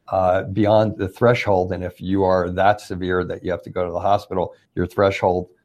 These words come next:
to be able to withstand having a flare-up is probably pretty minimal, then anything that's gonna do that. Uh, you know, uh, it, like I said, a viral infection, a bacterial infection in women having a baby, well, that, that just kinda triggers it. That, that more triggers it.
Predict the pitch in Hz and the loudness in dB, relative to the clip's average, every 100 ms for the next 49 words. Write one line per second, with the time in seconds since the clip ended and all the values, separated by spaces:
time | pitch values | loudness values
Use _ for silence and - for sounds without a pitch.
0 | _ - 101 87 92 95 87 85 95 - | _ -4 -2 0 -2 0 -2 -2 -4 -6
1 | - 107 104 95 90 - - 92 90 - | -8 -4 0 0 -2 -6 -4 -4 -4 -8
2 | - 104 92 - - - 123 101 90 - | 0 2 2 -2 -8 -2 0 0 -6 -4
3 | 101 90 92 82 80 - _ _ _ 104 | -4 -2 -4 -4 -6 -8 _ _ _ 0
4 | 107 110 151 160 107 92 107 98 104 120 | 2 4 4 2 -2 -4 -8 -6 -2 -2
5 | 104 - - _ _ - 98 95 95 - | -2 -6 -12 _ _ -6 -4 -4 -6 -12
6 | - 101 95 90 90 92 92 - 95 - | -16 -12 -6 -4 -4 -8 -8 -10 -12 -12
7 | - 202 - 117 104 92 110 98 95 95 | -20 -20 -6 -2 -2 -2 -2 0 0 2
8 | 95 90 - 90 - 90 85 82 - 90 | 0 -2 -4 -6 -6 -12 -8 -8 -8 -6
9 | 92 87 - 90 - 85 82 - _ _ | -6 -6 -6 -6 -6 -14 -14 -18 _ _
10 | - 101 98 101 101 95 98 104 92 92 | -8 -2 0 0 0 -2 -4 -2 -2 -2
11 | 92 92 90 90 87 - - - _ - | -4 -4 -4 -6 -10 -14 -20 -20 _ -2
12 | 90 87 90 98 90 82 - 82 80 87 | 0 2 0 0 -2 -6 -10 -10 -8 -8
13 | 85 78 - - _ 160 - 85 95 _ | -8 -10 -14 -18 _ -12 -8 -10 -10 _
14 | 92 85 - 85 87 85 85 - | -12 -10 -12 -12 -12 -12 -16 -18